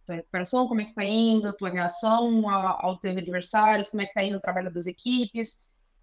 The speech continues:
Acho que são testes, é claro que não são as coisas que vão determinar o resultado em última instância, mas pro atleta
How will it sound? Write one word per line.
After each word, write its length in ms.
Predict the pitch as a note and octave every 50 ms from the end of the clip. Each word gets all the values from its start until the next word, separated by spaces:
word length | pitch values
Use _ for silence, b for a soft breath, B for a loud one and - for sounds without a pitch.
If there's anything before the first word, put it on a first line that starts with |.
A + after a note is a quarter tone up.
| _ _ -
Acho 160 | - - -
que 60 | -
são 220 | - G#4 G#4+ A4 A4 G#4+ G#4+ G4+ - -
testes, 460 | - G4+ B3+ - - - G3+ E3+ E3
é 180 | F#3 F3 F3+ F#3
claro 260 | F3+ - G#3+ A3+ C4
que 80 | - C4
não 160 | C4+ C4 B3+
são 300 | - - C4+ A#3+ A#3+ A#3+
as 180 | A#3 A3+ A3+ -
coisas 420 | - A#3 A3+ G#3+ A3 A3 A3 -
que 100 | - G#3+
vão 240 | F#3+ G#3+ G#3+ G#3+ G#3+
determinar 680 | G#3+ G#3+ - A#3 A3 G#3 G#3+ G3+ F#3+ F3+ F3+ G3+ A3+
o 60 | A3+ F#3
resultado 480 | F#3 F3+ F#3 F#3+ - F#3+ F#3 F#3 F#3+
em 100 | F#3+ F#3
última 260 | F#3+ F#3+ - F#3+ G3+
instância, 640 | G3+ G3 - - G#3+ G3+ G3+ A3 B3 B3 D#4 D4 D4 D4
mas 280 | D4+ C#4 B3 A3 A3 A3
pro 180 | - A#3+ B3 A#3
atleta 760 | A#3 A#3 A#3+ G#3+ G3+ G3+ G#3 - - C4 C4 C4+ C4+ C4+